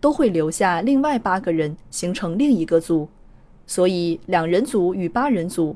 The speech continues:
是一一对应的关系，甚至无需任何公式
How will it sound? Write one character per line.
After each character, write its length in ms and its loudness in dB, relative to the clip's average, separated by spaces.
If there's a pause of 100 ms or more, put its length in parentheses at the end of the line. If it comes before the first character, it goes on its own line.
是 320 0
一 260 2
一 120 0
对 160 0
应 180 2
的 80 0
关 260 -2
系， 280 -4 (720)
甚 240 2
至 160 2
无 180 0
需 180 0
任 220 2
何 160 2
公 240 2
式 320 -2